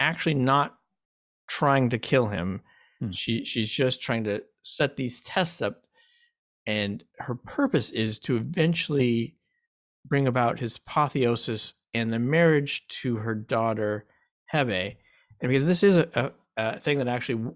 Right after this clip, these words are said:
Speaker 1: was rumored in Greek mythology, that after, uh,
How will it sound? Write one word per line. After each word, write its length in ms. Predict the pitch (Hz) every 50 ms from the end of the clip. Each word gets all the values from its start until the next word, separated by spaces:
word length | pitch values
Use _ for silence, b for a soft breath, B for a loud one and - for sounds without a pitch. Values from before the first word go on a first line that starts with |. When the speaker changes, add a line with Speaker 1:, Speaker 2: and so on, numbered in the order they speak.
| - _
Speaker 1:
was 420 | 139 117 113 110 107 110 - - - -
rumored 680 | 156 135 160 208 220 208 190 185 175 165 156 - - _ -
in 380 | 127 127 127 127 123 123 127 160
Greek 340 | - - - 147 139 -
mythology, 500 | 139 127 120 123 123 120 117 113 117 113
that 160 | 101 - - _ _ _ _
after, 720 | 117 135 160 185 170 - - - 175 160 151 143 139 143 b b b b b b b b b _ _ _ _ _ _ _ -
uh, 400 | 101 104 104 101 98 98 98 101